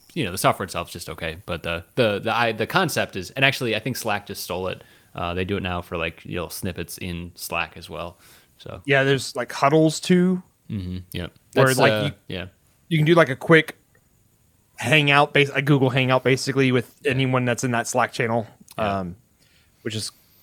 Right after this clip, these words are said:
Speaker 2: it's kinda nice. Um,
Speaker 1: Yeah. Hmm. Slack. Slack's not my favorite. <laughs>
Speaker 2: Yeah, it's not mine either.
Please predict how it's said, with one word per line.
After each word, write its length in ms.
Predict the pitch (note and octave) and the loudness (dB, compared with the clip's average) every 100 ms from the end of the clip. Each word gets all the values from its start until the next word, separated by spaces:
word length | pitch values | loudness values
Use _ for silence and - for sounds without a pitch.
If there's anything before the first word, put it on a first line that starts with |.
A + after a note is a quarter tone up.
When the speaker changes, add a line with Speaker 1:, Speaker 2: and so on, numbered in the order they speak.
| _ _ _ | _ _ _
Speaker 2:
it's 140 | A#3 A#3+ | -2 4
kinda 240 | D#4 F#3+ | 4 6
nice. 460 | A2+ G#2 G2 - - _ _ | 4 -2 -4 -8 -12 _ _
Um, 480 | A#2 G#2+ G2+ F#2+ F2 - _ - | -4 -2 -2 -6 -10 -16 _ -10
Speaker 1:
Yeah. 300 | E3+ D#3+ D#3 C#3 - | -6 -4 -4 -8 -10
Hmm. 220 | - D3 C#3+ - - | -6 -4 -4 -8 -16
Slack. 500 | - - F#2 F2+ F2+ - | -18 -10 -8 -8 -10 -18
Slack's 360 | - C3 A#2+ - | -12 -8 -8 -10
not 120 | F#2 | -12
my 80 | E2+ | -14
favorite. 420 | - D#2+ D#2+ D#2+ _ - - - | -16 -16 -16 -20 _ -18 -16 -2
<laughs> 120 | D3 | 0
Speaker 2:
Yeah, 220 | A#2 A2+ A#2 | 2 2 2
it's 240 | - D3 C#3 - | 0 -6 -8 2
not 320 | D3 D3 - _ _ - A#2 | 4 4 0 _ _ -12 -4
mine 460 | A#2+ A#2+ A#2 A2 - | 2 2 2 -2 -6
either. 440 | A2 G2+ G2 F#2 | -6 -2 -4 -6